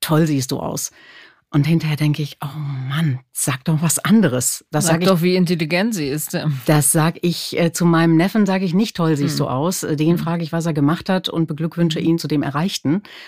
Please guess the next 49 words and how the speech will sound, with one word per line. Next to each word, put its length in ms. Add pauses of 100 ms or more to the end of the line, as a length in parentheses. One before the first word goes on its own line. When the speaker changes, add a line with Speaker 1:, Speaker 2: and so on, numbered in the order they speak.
(340)
Speaker 1:
Und 240
ich 100
glaube, 360 (100)
da 340 (460)
sollten 600
wir 200
uns 160
alle 560 (280)
kontrollieren, 840
denn 440 (100)
zu 200
entlernen 1000 (140)
ist 200
etwas, 380
was 100
man 140
am 100
Anfang 260
sehr 120
bewusst 360
steuern 340
muss. 220 (680)
Und 140
ich 80
denke, 200
wir 100
sind, 440
ich 160
selber 420
auch 160
bin 220
damit 240
groß 320
geworden 400
irgendwie, 260
dass 160
ich 120
dafür 240
gelobt 360
wurde, 280
dass 180
ich 60
mich 100
nicht 140
schmutzig 340
gemacht 260
hatte 160
beim 180
Spielen, 480